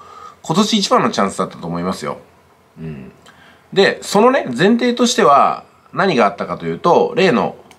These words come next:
ね、ロシアの侵略戦争ですよ。そこによってファンダメンタルが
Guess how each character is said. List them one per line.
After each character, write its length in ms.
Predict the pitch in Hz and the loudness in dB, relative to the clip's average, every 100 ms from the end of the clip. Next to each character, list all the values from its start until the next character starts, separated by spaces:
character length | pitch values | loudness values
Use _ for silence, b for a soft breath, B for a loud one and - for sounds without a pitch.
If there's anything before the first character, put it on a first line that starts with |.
| - | -18
ね、 300 | 107 135 120 - - | -8 -8 -8 -14 -4
ロ 160 | 139 | -2
シ 160 | 147 131 | 0 0
ア 80 | 101 | 0
の 240 | 87 - - _ _ - | -4 -8 -14 _ _ -10
侵 220 | - 143 | -6 -2
略 180 | 147 - | -2 0
戦 140 | 147 | -2
争 180 | 117 92 | -2 -6
で 100 | - | -10
す 120 | - | -14
よ。 80 | - - _ - | -16 -20 _ -10
そ 140 | 160 | -2
こ 100 | 180 | 2
に 60 | 190 | 2
よ 80 | |
っ 60 | 185 | 2
て 100 | 175 | -2
フ 80 | 156 | 0
ァ 60 | 175 | 0
ン 60 | |
ダ 60 | 180 | 2
メ 120 | 190 | 2
ン 80 | 165 | 0
タ 100 | 104 | -2
ル 80 | 87 | 2
が 380 | 113 90 - | 2 2 -2